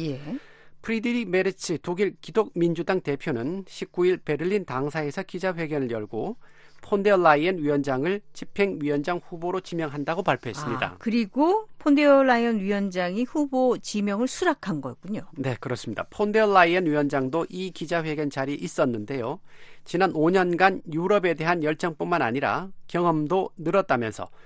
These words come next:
Speaker 2: 매우 진지하게 연임 도전 결정을 내렸다고 밝혔습니다.
Speaker 1: 네.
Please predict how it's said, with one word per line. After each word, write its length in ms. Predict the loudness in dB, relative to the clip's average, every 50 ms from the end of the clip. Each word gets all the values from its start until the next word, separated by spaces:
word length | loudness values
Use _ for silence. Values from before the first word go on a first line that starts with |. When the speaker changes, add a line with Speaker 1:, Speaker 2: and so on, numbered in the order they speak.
| -20 -18 -6
Speaker 2:
매우 220 | 2 4 4 4 4
진지하게 800 | 0 -2 -2 0 2 2 2 2 0 -2 -2 -2 -4 -6 -10 -8 -4
연임 320 | -2 0 2 2 0 -2 -6 -6
도전 360 | -4 -2 0 0 0 0 -2
결정을 580 | -4 -4 -6 -6 -4 -4 -2 -2 -2 -2 -4 -4
내렸다고 580 | -6 -4 -4 -4 -4 -6 -4 -4 -2 -2 -2 -2
밝혔습니다. 640 | -2 -2 -2 -2 -6 -8 -8 -10 -10 -6 -4 -4 -2
Speaker 1:
네. 220 | -2 -4 -4 -6